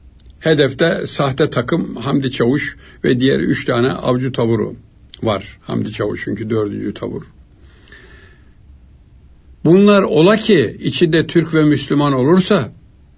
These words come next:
halifenin ordusuna silah atmanın ahiret hayatlarının felakete dönüşmesine sebep olur korkusuyla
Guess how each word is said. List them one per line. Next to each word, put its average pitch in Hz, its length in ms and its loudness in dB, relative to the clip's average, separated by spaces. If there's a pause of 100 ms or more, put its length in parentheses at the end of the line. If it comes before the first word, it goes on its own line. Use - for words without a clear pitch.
(1600)
halifenin 165 800 4
ordusuna 135 760 2
silah 151 380 0
atmanın 139 640 0 (600)
ahiret 143 400 2
hayatlarının 123 880 0 (640)
felakete 139 800 0
dönüşmesine 123 840 0
sebep 123 300 -2
olur 113 360 0
korkusuyla 156 760 0